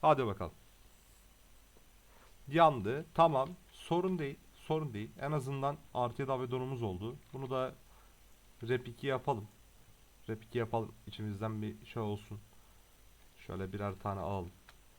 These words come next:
Bu bizim için çok güzel oldu. Bizi çok ileri atacak bir şey bu. Şu şekil öncelikle bir rebe çevirelim. Tabii ki de böyle yüzde elli ihtimalle o riski almayacağım. Bir Karadis ayarlayayım, ben öyle geleyim.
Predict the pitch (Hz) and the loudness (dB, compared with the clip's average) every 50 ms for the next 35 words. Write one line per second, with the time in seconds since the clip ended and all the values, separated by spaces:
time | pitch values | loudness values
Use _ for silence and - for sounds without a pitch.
0 | - - - - - 170 170 165 165 170 160 160 - 151 - 165 147 131 117 120 | -20 -20 -12 -8 -4 -2 0 0 0 0 -2 -4 -6 -4 -4 -4 -2 -2 -4 -2
1 | 127 117 101 107 101 110 113 113 - 143 120 123 117 113 113 117 117 113 107 101 | -2 0 0 -2 -4 -4 -6 -6 -6 -6 -4 -2 -2 0 0 0 0 -2 -2 -4
2 | 104 98 - - - - 90 87 90 104 123 135 139 - - - - - - - | -4 -4 -6 -8 -8 -4 -4 -4 -4 -6 -8 -10 -14 -18 -20 -20 -20 -20 -20 -20
3 | - - - - - - - - - - - - - - - - - - - - | -20 -20 -20 -20 -20 -20 -20 -20 -20 -20 -20 -20 -20 -20 -20 -20 -20 -20 -20 -20
4 | - - - - - - - - - - - - - - - - - - - 117 | -20 -20 -20 -20 -20 -20 -20 -20 -20 -20 -20 -20 -20 -20 -20 -20 -18 -10 -8 -8
5 | 110 104 113 92 - 120 117 110 98 104 101 95 92 - - 98 90 98 104 110 | -6 -6 -6 -6 -4 -4 -4 -4 -4 -4 -6 -6 -8 -8 -8 -6 -6 -4 -6 -6
6 | - - - - - - - - - - - - - - - - - - - - | -8 -12 -18 -20 -20 -20 -20 -20 -20 -20 -20 -20 -20 -20 -20 -20 -20 -20 -20 -20
7 | - - - - - - - - - - - - - - - - - - - 110 | -20 -20 -20 -20 -20 -20 -20 -20 -20 -20 -20 -20 -20 -20 -20 -20 -20 -12 -6 -4
8 | 113 107 92 87 87 - - 113 110 110 113 113 110 113 117 120 - - - - | -2 -2 -2 -4 -6 -6 -6 -4 -4 -2 -2 -2 -4 -4 -6 -8 -12 -16 -14 -8
9 | - 104 92 92 90 - 95 98 98 92 101 95 95 90 92 98 101 92 95 104 | -6 -4 -4 -6 -6 -8 -8 -6 -6 -4 -4 -4 -4 -4 -2 -4 -4 -4 -4 -4
10 | 104 101 98 104 104 101 104 - - 107 101 98 101 98 101 107 110 101 95 - | -4 -4 -4 -4 -6 -6 -6 -8 -8 -6 -6 -6 -4 -4 -4 -4 -4 -6 -8 -10
11 | - - 135 127 113 101 95 90 85 90 123 143 - - - - - - - - | -6 -2 -2 0 0 -2 -4 -4 -4 -4 -6 -8 -8 -12 -20 -20 -20 -20 -20 -20
12 | - - - - - 170 170 147 113 101 - - 104 98 95 95 95 98 101 104 | -20 -14 -6 -2 0 0 0 -2 -4 -4 -2 0 2 2 2 0 -2 -4 -2 -2
13 | 104 104 107 95 92 90 85 85 80 78 76 | -2 0 0 0 -2 -2 -2 -2 -4 -4 -6